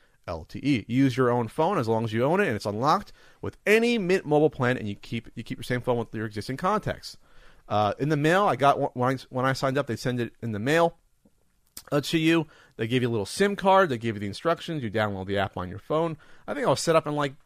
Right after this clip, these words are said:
uh, ten to fifteen minutes. You're ready to go. Uh, you're, and there's a hundred percent, hundred percent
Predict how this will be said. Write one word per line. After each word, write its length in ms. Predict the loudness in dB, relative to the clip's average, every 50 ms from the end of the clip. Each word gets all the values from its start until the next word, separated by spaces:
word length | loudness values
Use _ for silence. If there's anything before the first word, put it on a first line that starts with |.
| -12
uh, 140 | -10 -10 -10
ten 260 | -8 -4 -4 -4 -2 -4
to 60 | -6
fifteen 420 | -6 -6 -8 -8 -6 -6 -6 -4
minutes. 280 | -4 -4 -6 -6 -8 -8
You're 100 | -6 -2
ready 200 | -2 -2 -2 -2
to 80 | -4
go. 300 | -4 -2 -2 -2 -2 -4 -8 -18 -20 -20 -20 -20 -20 -20 -20 -20 -12
Uh, 140 | -6 -4 -4
you're, 300 | -4 -2 -4 -6 -8 -8 -12 -18 -20 -20 -20 -12 -2
and 120 | 2 4 4
there's 120 | 6 6
a 60 | 6 6
hundred 280 | 6 4 4 2 0
percent, 280 | 0 2 2 2 2 0 -12 -18 -18 -18 -16
hundred 440 | -14 0 2 2 2 2 0 2
percent 420 | 2 2 2 4 4 4 4 4